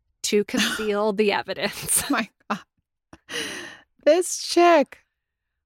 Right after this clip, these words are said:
Speaker 1: Oh my gosh. So Miss Ash, I mean, she was in some big girl trouble before the murder trial even begun.
Speaker 2: Dude, I cannot even, <sighs> like, how do you get to this point?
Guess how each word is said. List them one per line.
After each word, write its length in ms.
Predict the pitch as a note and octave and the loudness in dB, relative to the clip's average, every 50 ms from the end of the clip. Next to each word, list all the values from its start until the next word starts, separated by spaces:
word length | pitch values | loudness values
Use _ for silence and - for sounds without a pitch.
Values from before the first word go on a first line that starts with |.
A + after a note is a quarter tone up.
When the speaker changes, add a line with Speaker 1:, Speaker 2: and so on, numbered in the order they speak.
| _ _ - | _ _ -18
Speaker 1:
Oh 100 | A#3 A#3 | -16 -12
my 160 | A3+ G#3+ G#3 | -12 -10 -8
gosh. 320 | - G3 F#3 F3+ - - | -6 -6 -6 -6 -6 -8
So 160 | - - G#3 G#3+ | -8 -6 -4 -4
Miss 240 | B3 C#4+ C#4 - - | -4 -4 -6 -6 -6
Ash, 380 | G3 G3+ G3+ F#3 E3 - - - _ | -4 0 0 0 0 -2 -4 -8 _
I 120 | E3+ F3+ | -10 -10
mean, 180 | F3+ F#3 F#3 F3+ | -8 -8 -8 -8
she 240 | - - - D4+ D#4 | -8 -8 -8 -6 -6
was 160 | C#4+ - - | -6 -6 -6
in 120 | F#3+ F3+ | -6 -8
some 200 | - - F#3+ F#3 | -8 -8 -10 -8
big 200 | F#3 F#3 G3+ A3 | -6 -6 -8 -6
girl 200 | - B3 G#3 F#3 | -4 -2 -2 -2
trouble 340 | - - F#3 F3+ F3 F3+ F3+ | -2 -4 -4 -4 -4 -4 -6
before 300 | E3+ F#3 - - - G3 | -6 -6 -8 -6 -6 -4
the 80 | F3+ F3+ | -4 -2
murder 280 | F#3 F#3+ A#3 D4+ F#4 | -2 -2 -2 -2 -2
trial 380 | - - - G#3+ F#3+ F#3+ F3+ - | -2 -2 0 0 2 2 0 -2
even 240 | - G#3+ A3 A3 A3+ | -4 -4 -4 -4 -4
begun. 680 | - F#3+ E3+ - - A#3 D4+ G#4 G#4+ - - - - - _ _ - | -4 -4 -4 -2 0 2 4 4 2 2 0 -4 -12 -20 _ _ 0
Speaker 2:
Dude, 280 | - C#4+ D4 C#4 - - - | 4 6 6 6 4 2 0
I 140 | G#3+ A#3+ B3+ | 0 -2 -2
cannot 640 | - - - G4 F#4+ E4+ C#4 A#3 A3 G#3+ A3 A3 - - | -2 -4 -2 0 2 4 6 6 6 4 2 0 -2 -6
even, 460 | B3 A3+ G#3+ - A#3 A3 G#3 G3+ - - _ _ _ _ _ _ _ _ _ _ _ _ _ _ _ _ _ _ _ _ - | -6 -6 -4 -2 -2 -2 -2 -2 -6 -8 _ _ _ _ _ _ _ _ _ _ _ _ _ _ _ _ _ _ _ _ -6
<sighs> 560 | - - - - - - - - _ _ - | -4 -4 -4 -6 -10 -14 -20 -20 _ _ 0
like, 120 | A#3+ A#3 | 0 0
how 320 | - - - - D4 E4 G4 | 0 0 2 2 4 2 2
do 100 | - A#4 A#4+ | 2 0 0
you 140 | A4 D4+ | 0 2
get 200 | - B3 A3+ A3 | 2 0 0 0
to 120 | - G#3 F#3 | -2 -4 -2
this 220 | - F#3 F3 - | 0 0 -2 -2
point? 340 | - - F3 D#3+ - - | -4 -4 -2 -2 -2 -2